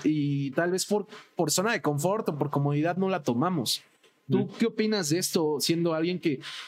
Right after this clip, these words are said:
Speaker 1: que ha tenido distintas oportunidades y que me parece que las ha sabido aprovechar?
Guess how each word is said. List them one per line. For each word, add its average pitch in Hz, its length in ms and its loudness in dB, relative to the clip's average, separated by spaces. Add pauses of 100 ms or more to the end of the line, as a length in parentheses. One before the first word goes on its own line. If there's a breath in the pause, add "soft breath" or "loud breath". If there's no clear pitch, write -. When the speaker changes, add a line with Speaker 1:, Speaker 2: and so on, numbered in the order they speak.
(140 loud breath)
Speaker 1:
que 190 80 -8
ha - 80 -10
tenido 208 320 0
distintas 196 400 0
oportunidades 170 680 0
y 151 60 -4
que 160 100 0
me 143 80 0
parece 147 320 0
que 156 100 0
las 135 180 0
ha 147 160 0
sabido 156 340 0
aprovechar? 131 460 -2